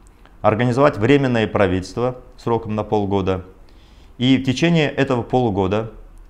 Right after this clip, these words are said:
все желающие могут за-, создать и зарегистрировать политические партии, выйти со своими программами к народу и начать борьбу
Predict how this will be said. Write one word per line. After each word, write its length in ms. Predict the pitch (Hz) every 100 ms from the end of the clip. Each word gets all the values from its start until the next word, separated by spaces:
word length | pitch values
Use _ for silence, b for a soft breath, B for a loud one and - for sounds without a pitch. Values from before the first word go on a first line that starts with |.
| -
все 260 | - 151
желающие 720 | 139 131 113 107 110 - 117 107 -
могут 360 | 113 135 139 - - -
за-, 200 | 98 113
создать 560 | 110 - 113 95 131 -
и 40 | 113
зарегистрировать 760 | 104 95 95 98 113 117 117
политические 720 | - - 92 87 107 - 101
партии, 540 | 85 - 110 - 85 71 - - b b b b b
выйти 320 | - 143 156 131
со 140 | 123
своими 320 | 101 117 120
программами 640 | 107 113 104 120 120 135 143
к 140 | 107
народу 480 | 113 107 95 117 123 - b b - -
и 360 | 110 104 - - - - - - - - -
начать 340 | 113 147 147
борьбу 520 | 117 107 98 110 143